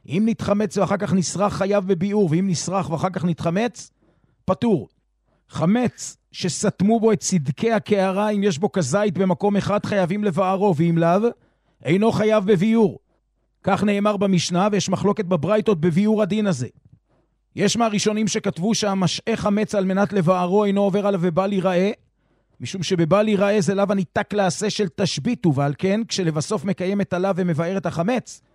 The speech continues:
אינו עובר על הלאו. ויש החולקים על כך. בגדר המצווה, "אך ביום הראשון תשביתו שאור מבתיכם", דנו האחרונים בגדר המצווה הזו.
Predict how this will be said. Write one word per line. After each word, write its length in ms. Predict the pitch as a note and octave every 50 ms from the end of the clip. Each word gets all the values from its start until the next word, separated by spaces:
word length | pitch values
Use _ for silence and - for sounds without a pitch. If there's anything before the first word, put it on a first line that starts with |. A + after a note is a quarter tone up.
| _ _ _ _ _ _
אינו 240 | G3 F#3+ F#3+ F#3+ G#3
עובר 300 | G#3 G3+ F3 G3+ F#3 F#3
על 80 | F#3+
הלאו. 280 | F#3 F3 E3+ E3 D#3 B2 F#2 - _ _ _ _ _ _ _ _
ויש 260 | - A#2+ E3+ G3+ - A3+
החולקים 420 | E3+ - G#3+ F#3 - G#3 A3 G#3
על 100 | G3+ F3
כך. 280 | - D3 A2+ - - _ _ _ _ _ _ _ _ _ _ _ _ -
בגדר 440 | A#2+ B2 C3 G#3+ A#3+ A3 B3 A#3+ A3+
המצווה, 520 | G#3+ G3+ F#3 - - - E3 G3 A3+ G#3 G3
"אך 200 | - E3 - - D#3
ביום 280 | F3+ G3 G3+ G#3+ G#3+ G#3+
הראשון 340 | G#3 G3 F3 - G#3 A3 F3+
תשביתו 460 | - F#3 A#2+ A#2+ C#3+ G#3 - - F#3+
שאור 340 | - - G3+ F#3+ G3+ G#3+ G#3
מבתיכם", 540 | G3+ E3+ F3+ F3 - F3+ - - G#3+ G#3+ F#3
דנו 300 | D3 F#3 G3+ G#3 G#3 G3+
האחרונים 400 | F#3+ C#3+ B2 C#3 F3+ G3 G#3 G3+
בגדר 380 | F3 G3 D#3 G#3 G3+ F#3+ G#3+ G3
המצווה 460 | G3+ G3 F#3+ - - F3 G3 G3+ G3
הזו. 240 | F#3 C#3+ B2 B2+